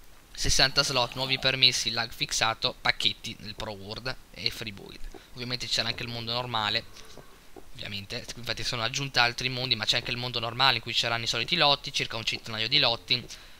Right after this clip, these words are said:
dove voi potrete costruire i vostri, le vostre case, le vostre abitazioni, girare nel server. Però io vi consiglio il Pro World perché non c'è lag e ci sarà una marea di gente, sarà molto più divertente giocare, c'erano diversi,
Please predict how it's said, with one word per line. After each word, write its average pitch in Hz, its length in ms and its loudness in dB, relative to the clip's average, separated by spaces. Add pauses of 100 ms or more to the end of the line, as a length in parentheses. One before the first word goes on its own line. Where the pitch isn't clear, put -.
dove 135 200 -6
voi 131 120 4
potrete 120 300 -4
costruire 120 460 2
i 117 40 4
vostri, 113 540 2
le 110 80 0
vostre 123 280 0
case, 120 280 6
le 107 60 0
vostre 110 200 -2
abitazioni, 117 540 0
girare 120 360 0
nel 107 120 -4
server. 107 420 0 (480)
Però 190 140 2
io 185 60 6
vi 165 100 6
consiglio 139 360 4
il 135 60 0
Pro 147 180 -2
World 131 260 0
perché 110 680 2
non 131 140 -4
c'è 123 160 4
lag 110 440 -2 (140)
e 113 300 4
ci - 80 0
sarà 131 160 0
una 120 140 0
marea 117 200 4
di 117 100 2
gente, 110 580 0 (500)
sarà 120 180 -2
molto 143 220 -2
più 135 80 -4
divertente 120 420 0
giocare, 120 360 -2
c'erano 117 200 0
diversi, 113 920 2